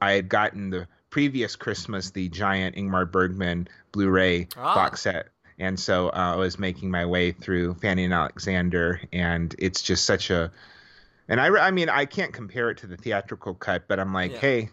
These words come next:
Speaker 1: we might as well go ahead and binge
Speaker 2: <laughs>
Speaker 1: watch
Speaker 2: If
Speaker 1: the"
Speaker 2: you're gonna watch it, go big.
Speaker 1: Yeah, it's like I saw, um, Scenes from a Marriage, uh,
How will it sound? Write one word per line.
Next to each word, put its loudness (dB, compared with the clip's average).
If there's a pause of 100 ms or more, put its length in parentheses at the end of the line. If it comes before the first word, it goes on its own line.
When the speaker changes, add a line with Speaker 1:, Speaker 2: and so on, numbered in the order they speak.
Speaker 1:
we -8
might 2
as -4
well 0
go 4
ahead 0
and -2
binge -2 (120)
Speaker 2:
<laughs> -18
Speaker 1:
watch 2
Speaker 2:
If -6
Speaker 1:
the" -2
Speaker 2:
you're 0
gonna -2
watch 0
it, -10
go -4
big. -6 (360)
Speaker 1:
Yeah, 2
it's -4
like 4
I 4
saw, 4 (100)
um, -2
Scenes -6
from -6
a 0
Marriage, 0 (100)
uh, 2